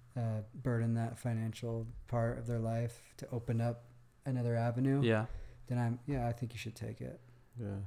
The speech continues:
Speaker 2: Is there a point where you realize, or, like, a moment of self-awareness where you're like, "Okay, maybe this, like, even though this is my dream, my passion, maybe it's, like, not realistic that I do this
Speaker 1: Yeah.
Speaker 2: as a full-time thing"?
Speaker 1: The hard truth,
Speaker 2: Yeah.
Speaker 1: the realization time.
Speaker 3: Yeah.
Speaker 1: <laughs> I probably would say that's, that's probably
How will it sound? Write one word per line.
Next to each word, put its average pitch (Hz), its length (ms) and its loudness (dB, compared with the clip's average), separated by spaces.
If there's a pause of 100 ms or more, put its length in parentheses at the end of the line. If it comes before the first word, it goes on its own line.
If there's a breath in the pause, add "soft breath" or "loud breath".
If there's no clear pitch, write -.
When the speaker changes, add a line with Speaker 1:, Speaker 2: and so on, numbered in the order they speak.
(160)
Speaker 2:
Is 139 180 4
there 147 160 8
a 165 60 6
point 147 300 4
where 151 80 6
you 147 120 8
realize, 127 440 8
or, 131 60 4
like, 123 140 4
a 123 40 0
moment 123 260 4
of 120 80 0
self-awareness 117 680 4
where 120 80 4
you're 113 160 4
like, 107 80 -2
"Okay, 120 240 2
maybe 113 280 4
this, 113 300 -2
like, 113 160 2
even 139 200 4
though 135 80 6
this 131 80 4
is 127 40 -2
my 127 120 4
dream, 127 200 6
my 117 120 6
passion, 123 500 6
maybe 120 320 6
it's, - 320 0
like, 110 160 2
not 117 200 4
realistic 113 560 4
that 117 120 4
I 110 60 4
do 117 200 4
this 123 220 6
Speaker 1:
Yeah. 113 320 8
Speaker 2:
as 113 160 2
a 113 40 -4
full-time 113 520 0
thing"? 113 220 0
Speaker 1:
The 127 80 8
hard 131 260 8
truth, 131 560 6
Speaker 2:
Yeah. 120 240 8
Speaker 1:
the 139 80 10
realization 131 760 10
time. 123 380 8
Speaker 3:
Yeah. 85 420 8 (120)
Speaker 1:
<laughs> - 120 -4
I 143 160 12
probably 147 480 10
would 131 200 8
say 131 280 6
that's, 123 440 2
that's 120 300 -2
probably 117 640 4